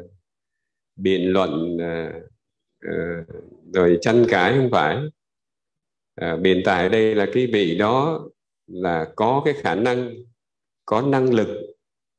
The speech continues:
à, khéo léo đeo giáo pháp của Đức Phật ra để chia sẻ,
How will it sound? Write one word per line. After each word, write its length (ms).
à, 440
khéo 300
léo 540
đeo 200
giáo 200
pháp 280
của 60
Đức 200
Phật 260
ra 400
để 540
chia 240
sẻ, 680